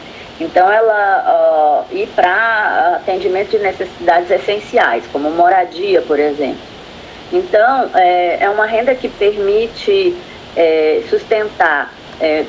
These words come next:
mercados locais, né, como o mercado imobiliário e o comércio, né, que mercadinhos, supermercados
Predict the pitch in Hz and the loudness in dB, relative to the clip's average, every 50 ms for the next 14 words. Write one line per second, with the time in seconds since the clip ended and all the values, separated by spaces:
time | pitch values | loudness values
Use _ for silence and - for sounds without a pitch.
0 | - - 175 175 180 - - - 160 151 147 147 156 - 180 175 180 180 - - | -2 0 2 2 0 0 0 0 2 2 2 0 0 0 2 2 2 0 0 -2
1 | 185 190 233 247 240 233 - - - - 170 165 160 165 - - - 180 175 180 | 0 0 2 0 0 -2 -4 -8 -10 -6 -2 -2 -2 -2 -4 -2 2 2 2 2
2 | 180 185 185 185 175 156 - - - - - 165 175 175 - - 156 160 160 175 | 2 0 2 2 0 0 -2 -12 -16 -8 -2 -2 0 0 0 0 0 0 0 0
3 | 175 185 190 180 175 190 196 220 247 240 220 208 214 226 240 240 240 254 254 254 | 0 0 0 0 0 -2 0 2 2 2 4 2 2 0 -2 -2 -2 -2 -2 0
4 | 240 247 254 254 - 277 254 254 240 185 151 - - - - - - - - - | 0 0 0 0 0 -2 0 0 0 0 0 -2 -4 -10 -16 -16 -18 -18 -18 -18
5 | - - - - 302 - 170 339 339 - 339 294 143 131 120 - - - - - | -18 -18 -14 -8 -6 -4 -4 -2 -2 -2 -4 -4 -4 -6 -10 -12 -16 -16 -10 -4
6 | 147 160 156 - - 117 123 131 131 147 180 220 226 240 240 226 214 196 180 170 | -4 -4 -4 -4 -2 -2 -2 -2 -4 -4 -4 -2 -2 -2 -2 -2 0 0 0 0
7 | 156 - - - - 160 151 143 131 - - - 175 190 208 208 196 185 175 165 | -2 -4 -6 -2 0 0 0 0 -4 -4 -2 0 0 2 2 0 0 0 -2 -4
8 | 143 - 151 143 135 | -4 -4 -4 -4 -4